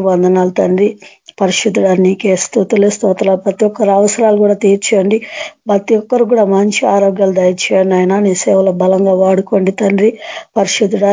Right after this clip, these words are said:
నీకే వందనాలు, స్తుతులు స్తోత్రాలు నాయనా. కూడి వచ్చిన ప్రతి బిడ్డను కూడా ప్రభా, మీరు దీవించి ఆశీర్వదించండి. ఈ ఆన్‌లైన్ ప్రార్థనలు, ఆరాధనలు అంతట్లో మీ తోడుని నడిపించమని నీ కృపగల హస్తానికి అప్పచెప్పుకుంటూ యేసయ్య పరిశుద్ధ నామంన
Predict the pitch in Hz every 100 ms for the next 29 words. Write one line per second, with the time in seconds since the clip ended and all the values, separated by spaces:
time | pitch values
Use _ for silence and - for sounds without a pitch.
0 | 196 185 190 - 202 196 185 190 190 190
1 | 196 202 - 202 190 190 196 - 185 185
2 | 202 190 185 190 202 - - - 220 208
3 | 202 - 208 202 196 196 196 196 196 190
4 | 196 190 202 185 196 196 185 196 196 202
5 | 202 208 185 185 202 180 180 180 - 190
6 | 196 233 - - - 208 190 185 202 202
7 | 202 208 190 190 196 190 190 190 196 196
8 | 196 190 202 233 254 240 208 202 202 220
9 | 202 202 202 196 185 196 190 185 196 180
10 | 175 - - - - 202 190 196 185 202
11 | 196 - 185 - 214 208 190 185 180 190
12 | - 208 175 143 - - 214 208 - 214
13 | 202 196 190 - 208 180 202 190 190 185